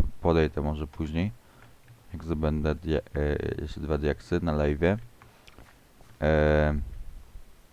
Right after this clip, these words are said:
szukamy, szukamy. Wiem, gdzie jest dżunglowe, więc tam podejdziemy. Chyba że zginiemy z głodu nagle. E, brzozowe też się nam przyda w sumie,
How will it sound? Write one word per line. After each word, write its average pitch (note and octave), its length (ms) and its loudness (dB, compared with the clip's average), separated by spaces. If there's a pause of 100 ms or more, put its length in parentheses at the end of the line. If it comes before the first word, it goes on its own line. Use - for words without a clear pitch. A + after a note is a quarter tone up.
(2000)
szukamy, E2 880 -2
szukamy. D2 640 0 (580)
Wiem, G#2 200 6
gdzie G2 140 6
jest E2+ 140 4
dżunglowe, D#2+ 640 6
więc C#2+ 300 -2
tam D2+ 300 0
podejdziemy. D#2 1040 2 (640)
Chyba D#2 180 4
że D#2+ 160 0
zginiemy D#2+ 500 2
z D#2 80 -4
głodu D#2 420 4
nagle. C#2 440 -2 (720)
E, D#2 600 6
brzozowe E2+ 1000 8
też D#2+ 320 -2
się D2 60 -4
nam D2 160 2
przyda D2 440 2
w C#2+ 60 -6
sumie, D2+ 400 0